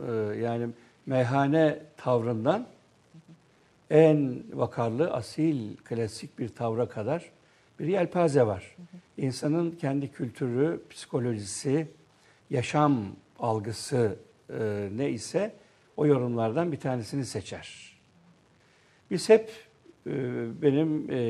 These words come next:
yorumdaki, e, hocam, üstadım Alaaddin Yavaşça'dır. Allah hocama selametler versin. Efendim, e,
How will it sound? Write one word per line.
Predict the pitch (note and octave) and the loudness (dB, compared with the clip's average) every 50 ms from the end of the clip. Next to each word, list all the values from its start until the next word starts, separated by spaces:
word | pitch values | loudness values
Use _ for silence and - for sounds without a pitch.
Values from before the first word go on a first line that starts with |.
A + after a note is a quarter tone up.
| A2+ A2 A2 G#2+ G#2+ | 2 2 0 0 0
yorumdaki, | A2 B2 B2 B2 B2+ B2+ C3 A#2+ B2+ A#2 - - C#3+ | 2 2 2 2 2 2 0 0 0 -2 -2 0 0
e, | C3 A#2 G#2+ G2+ - A#2+ - E2+ - - - - - - - - - - - - - - | 0 0 0 -2 -4 -8 -8 -8 -10 -10 -12 -14 -14 -16 -16 -16 -18 -18 -18 -18 -20 -14
hocam, | - - C3+ A2 G#2+ A2+ C3+ D#3 D#3+ - | -8 -6 -6 -4 -2 -2 -2 -2 -4 -6
üstadım | G#2+ - - B2 A2+ G#2+ B2+ F3 | -10 -8 -6 -4 -4 -4 -4 -4
Alaaddin | F3 D3+ C#3+ C3+ A#2+ - - D#3+ | -4 -2 -2 -2 -2 -2 -2 -2
Yavaşça'dır. | D#3 C#3+ B2+ A#2 G2 - - A2 A2 - - - - - - _ _ _ _ - _ _ _ _ _ _ - | 0 0 0 -2 -4 -6 -10 -14 -16 -16 -18 -20 -20 -20 -20 _ _ _ _ -20 _ _ _ _ _ _ -10
Allah | A#2+ B2 B2 B2+ G#2+ | -8 -6 -4 -4 -2
hocama | G#2+ G#2+ G2+ A2+ A2+ G#2 A2 G#2+ - - - - | -2 -4 -4 -4 -4 -2 -2 -4 -4 -6 -10 -18
selametler | - - B2+ A#2+ A#2 A2+ G#2+ G#2 G2+ - - A2 G#2+ G#2 | -12 -6 -2 -2 0 0 -2 -4 -8 -8 -6 -6 -6 -4
versin. | G2+ G2+ G2 F#2+ - - D#3 D#3 D3+ - _ _ _ _ _ _ _ _ _ _ _ _ _ _ _ _ _ - | -6 -8 -8 -10 -10 -8 -8 -8 -10 -12 _ _ _ _ _ _ _ _ _ _ _ _ _ _ _ _ _ -12
Efendim, | - D3 - - - B2 A#2+ C3 D3 D3+ - - | -12 -12 -10 -8 -6 -6 -4 -4 -4 -6 -6 -8
e, | - - | -10 -10